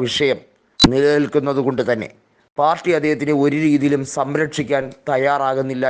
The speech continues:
എന്നുള്ളതാണ് റിപ്പോർട്ട്. മാത്രമല്ല, കൊല്ലം ജില്ലാ സെക്രട്ടേറിയറ്റിൽ എം മുകേഷിനെ കൃത്യമായും മാറ്റേണ്ടത്, പാർട്ടിയിൽ നിന്നും പുറത്താക്കേണ്ടത് വലിയ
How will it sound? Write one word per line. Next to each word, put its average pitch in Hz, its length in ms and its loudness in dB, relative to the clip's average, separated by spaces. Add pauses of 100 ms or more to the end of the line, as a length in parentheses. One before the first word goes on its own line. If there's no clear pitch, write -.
എന്നുള്ളതാണ് 120 500 -2
റിപ്പോർട്ട്. 113 380 -4 (1080)
മാത്രമല്ല, 165 400 -2 (280)
കൊല്ലം 165 340 -2 (360)
ജില്ലാ 165 260 2 (120)
സെക്രട്ടേറിയറ്റിൽ 143 720 -2 (460)
എം 160 220 0 (100)
മുകേഷിനെ 170 600 -2 (760)
കൃത്യമായും 170 840 0 (520)
മാറ്റേണ്ടത്, 147 600 -2 (140)
പാർട്ടിയിൽ 175 500 -2
നിന്നും 165 220 0 (140)
പുറത്താക്കേണ്ടത് 160 880 -2 (840)
വലിയ 190 260 0